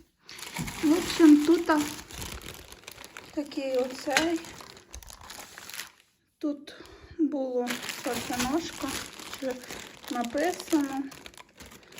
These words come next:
Давайте зараз будемо дивитись. І такі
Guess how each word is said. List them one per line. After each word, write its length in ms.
Давайте 380
зараз 420
будемо 320
дивитись. 680
І 500
такі 360